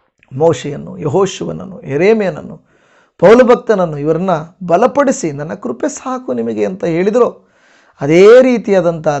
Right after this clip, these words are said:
ಧೈರ್ಯದ ಮಾತುಗಳನ್ನು ಈ ನನ್ನ ಪ್ರೀತಿಯ ದೇವ ಜನರಿಗೆ ನೀವು ಕೊಡಬೇಕಾಗಿ ಪ್ರಾರ್ಥನೆ ಮಾಡ್ತಾ ಇದ್ದೇನೆ. ಇವತ್ತು ನಿನ್ನ ದಯೆಯನ್ನು ಹರಿಸಿ ಬಂದಿರುವ ನಿನ್ನ ಭಕ್ತರನ್ನು,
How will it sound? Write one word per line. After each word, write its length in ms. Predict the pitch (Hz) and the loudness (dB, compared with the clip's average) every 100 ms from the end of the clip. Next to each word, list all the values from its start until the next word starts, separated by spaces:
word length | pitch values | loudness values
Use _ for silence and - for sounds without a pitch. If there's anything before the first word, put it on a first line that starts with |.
| 135 | -4
ಧೈರ್ಯದ 400 | 143 165 208 190 | 0 4 4 4
ಮಾತುಗಳನ್ನು 840 | 160 143 156 185 175 180 214 254 | 2 0 -2 -2 -2 -2 0 -2
ಈ 200 | 240 151 | -2 -4
ನನ್ನ 220 | 147 139 | -6 -8
ಪ್ರೀತಿಯ 420 | 131 156 156 151 139 | -10 -6 -6 -4 -4
ದೇವ 300 | 147 180 190 | -2 -2 0
ಜನರಿಗೆ 580 | 208 262 262 156 - _ _ _ _ | 2 2 0 -6 -12 _ _ _ _
ನೀವು 220 | 139 143 | -8 -8
ಕೊಡಬೇಕಾಗಿ 720 | 139 190 220 233 226 208 208 202 | -4 -2 2 2 4 2 0 -2
ಪ್ರಾರ್ಥನೆ 480 | 156 139 - 175 | -2 -2 -2 -10
ಮಾಡ್ತಾ 380 | - 101 - - | -8 -10 -12 -16
ಇದ್ದೇನೆ. 400 | - - - _ _ _ _ _ _ | -16 -18 -20 _ _ _ _ _ _
ಇವತ್ತು 360 | 196 226 220 247 | 2 2 2 -2
ನಿನ್ನ 220 | 226 165 143 - _ _ _ _ _ - | -2 -4 -8 -12 _ _ _ _ _ -2
ದಯೆಯನ್ನು 480 | 165 185 202 220 233 | 4 6 6 4 2
ಹರಿಸಿ 380 | 202 233 226 208 | 4 2 2 -2
ಬಂದಿರುವ 600 | 156 143 143 151 202 226 - | -2 -4 -6 -2 -2 -4 -8
ನಿನ್ನ 160 | 147 143 | -8 -4
ಭಕ್ತರನ್ನು, 960 | 156 160 - 143 143 196 247 _ _ | -4 -4 -6 -6 -4 -8 -8 _ _